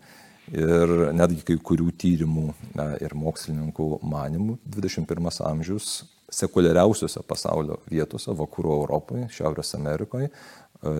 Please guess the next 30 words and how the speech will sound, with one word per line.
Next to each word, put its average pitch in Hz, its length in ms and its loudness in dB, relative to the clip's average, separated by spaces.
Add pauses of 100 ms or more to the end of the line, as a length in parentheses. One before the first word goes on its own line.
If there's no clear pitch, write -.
ypač 92 240 -2
Vakarų 87 320 0
Europoje, 104 480 2 (100)
gali 87 440 2
tapti 85 440 0
religijos 87 460 2
atgimimo 82 480 0
amžiumi. 71 340 -8 (720)
E, 78 340 4
dėl 80 340 6
demografinių 78 640 0
momentų, 110 400 2
kuriuos - 320 -6
minėjau, 104 360 2 (180)
ir 85 140 0
dėl 80 200 -2
to 85 140 2
fakto, 90 420 2
kad 78 240 -4
dabar 101 380 4 (140)
daugelis, 85 920 -2
e, 73 220 -2 (100)
tikinčių 80 480 -4
žmonių, 113 320 2 (560)
tokiuose 82 340 -4
vietose 76 380 -4
kaip - 180 -8
Londonas, 85 460 0
Berlynas, 80 580 -2
didmiesčiuose, - 720 -4